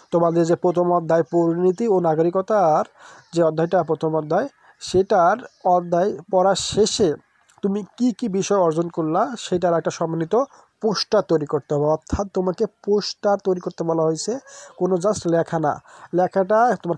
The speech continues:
পোস্টারের মতো করেই লিখতে হবে এবং তোমাকে কিছু সংকেত দিয়েছে, যে সংকেতগুলো এরকম থাকতে হবে, যে নাগরিকতা থাকতে হবে, পরিবার জিনিসটা থাকতে হবে, ওর মধ্যে সমাজ থাকতে হবে, রাষ্ট্র থাকতে হবে, আন্তর্জাতিক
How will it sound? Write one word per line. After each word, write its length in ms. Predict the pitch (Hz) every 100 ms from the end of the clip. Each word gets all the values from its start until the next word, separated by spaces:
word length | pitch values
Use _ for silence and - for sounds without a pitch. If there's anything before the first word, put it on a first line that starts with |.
| -
পোস্টারের 380 | 175 - 208 196
মতো 140 | 175 170
করেই 240 | 180 202 302 - - 160
লিখতে 220 | - 165
হবে 180 | 156 151 - - - 170
এবং 120 | 190 185
তোমাকে 200 | 208 190
কিছু 120 | 196 202
সংকেত 280 | 180 175 175 151
দিয়েছে, 200 | 143 156
যে 60 | 160 147
সংকেতগুলো 320 | 165 165 170
এরকম 180 | 160 170 -
থাকতে 220 | 147 - 147
হবে, 180 | 160 240 - _ - - 160
যে 100 | 160 147 143 147
নাগরিকতা 360 | 165 165 160 165
থাকতে 200 | 156 - 156
হবে, 200 | 156 160 156 -
পরিবার 380 | 160 156 151 147
জিনিসটা 260 | 147 143 - 156
থাকতে 220 | 147 -
হবে, 140 | 156 151
ওর 80 | 151 147
মধ্যে 300 | 147 156 156 - _ - - -
সমাজ 280 | 160 160 147 - -
থাকতে 260 | 160 - 147
হবে, 240 | 151 151 151 147 156
রাষ্ট্র 280 | 156 - - 175
থাকতে 260 | 156 - 160 151
হবে, 220 | 151 156 175 - - - - - 185
আন্তর্জাতিক 420 | 180 185 -